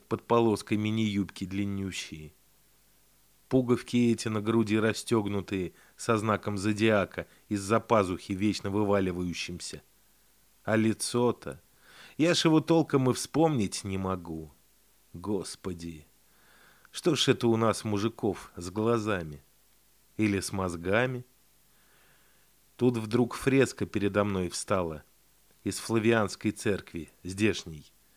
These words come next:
Великомученица Екатерина. Стоит с крестиком в руке. Лицо тонкое, красота в нем какая-то торжественная.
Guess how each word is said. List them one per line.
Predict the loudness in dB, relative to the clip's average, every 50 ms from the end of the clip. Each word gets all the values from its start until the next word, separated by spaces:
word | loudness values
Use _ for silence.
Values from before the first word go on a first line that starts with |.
| _ _ _ _ _ _ _ _ _ -2
Великомученица | 0 0 0 2 2 2 2 2 2 0 -2 -2 -4 -4 -4 -4 -4 -4 -2
Екатерина. | -2 -2 -2 -4 -6 -6 -4 -4 -4 -4 -4 -8 -8 -10 -16 -18 _ _ _ _ _ _ _ _ _ _ _ _ _ _ _ _
Стоит | -20 -12 -6 -4 -2 -2 -2 -2 -4 -6 _ _ _ _ _
с | -18 -18 -14
крестиком | _ -2 -2 -2 -2 -4 -6 -10 -10 -10 -8 -8 -8 -4
в | -2
руке. | -2 -2 -2 -4 -8 -8 -8 -10 -12 _ _ _ _ _ _ _ _ _ _ -6
Лицо | -2 -2 -2 -2 -4 -6 -6 -6
тонкое, | -8 _ -2 2 4 4 4 4 0 -6 -8 -10 -10 -10 -14 -18 _ _ _ _ _ _ -20 _ _
красота | -2 -2 -2 0 2 0 0 4 4 4 4
в | 4
нем | 2 0 0 -2 -2
какая-то | -2 -6 -6 -4 -2 0 0 0 0 -2 -6
торжественная. | -4 -2 -4 -2 -2 -4 -2 2 2 2 2 0 -4 -12 -12 -12 -12 -10 -12 -14 -14 -16 -18 -20